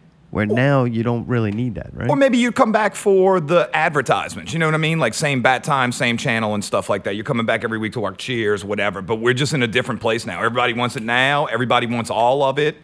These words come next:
Speaker 2: Um, dude, Mandalorian season two, I never even finished it. I just forgot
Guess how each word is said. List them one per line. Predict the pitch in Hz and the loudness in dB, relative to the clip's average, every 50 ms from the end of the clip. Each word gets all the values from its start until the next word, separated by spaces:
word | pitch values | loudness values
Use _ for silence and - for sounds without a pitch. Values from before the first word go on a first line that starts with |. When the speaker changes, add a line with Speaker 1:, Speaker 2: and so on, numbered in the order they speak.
| - - - _ _ - | -20 -20 -20 _ _ -8
Speaker 2:
Um, | - 107 117 120 117 110 107 98 92 87 85 82 85 - _ _ _ _ _ - - - - - 120 | -4 -2 0 0 0 0 0 -2 -2 -4 -6 -10 -12 -14 _ _ _ _ _ -20 -20 -18 -18 -8 -2
dude, | - 185 185 127 | 2 2 2 4
Mandalorian | 117 123 151 170 170 156 143 165 170 170 165 147 139 | 4 2 2 2 2 2 4 4 4 2 2 0 -2
season | - 180 165 143 143 | -4 -4 -4 -4 -4
two, | - - 151 180 | -2 0 0 2
I | 123 | 2
never | 127 160 160 160 | 2 0 0 -2
even | 139 95 104 | -2 -4 -4
finished | 95 - 123 139 185 180 - - - | -4 -4 -2 -2 -2 -2 -4 -2 0
it. | 113 104 98 - - - _ _ _ _ _ _ _ - | 0 0 -2 -4 -10 -20 _ _ _ _ _ _ _ -2
I | 117 | -2
just | 127 139 - - | 0 0 -2 -4
forgot | 98 85 127 135 147 120 - 69 67 | -4 -2 0 0 0 0 -2 -6 -10